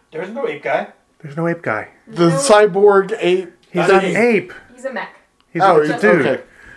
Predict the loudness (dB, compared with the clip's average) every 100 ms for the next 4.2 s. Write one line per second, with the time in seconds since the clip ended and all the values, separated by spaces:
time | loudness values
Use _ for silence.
0 | _ -4 2 4 4 4 2 0 -2 -2
1 | -2 -2 0 0 0 -2 -4 -12 -18 -20
2 | -20 -20 -14 -12 -6 -2 0 0 0 -4
3 | -6 -14 -20 -20 -12 -10 -10 -4 -2 -2
4 | -6